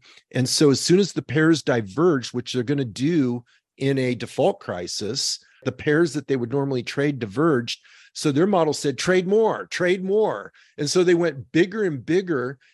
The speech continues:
and they just compounded their losses geometrically when they should have immediately cut capital losses, you know, to conserve capital, 'cause that's, again, in the geometric growth, the,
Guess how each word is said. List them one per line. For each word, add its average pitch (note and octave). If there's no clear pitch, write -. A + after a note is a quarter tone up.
and C#3+
they D#3+
just D3+
compounded D#3+
their C3+
losses C3
geometrically C3+
when A#2+
they A#2+
should D#3
have B2
immediately B2+
cut -
capital A#2+
losses, G2+
you B2+
know, C3
to C3+
conserve C3+
capital, C3+
'cause A2+
that's, C3
again, D3
in A#2
the A2
geometric A#2+
growth, A#2+
the, A2+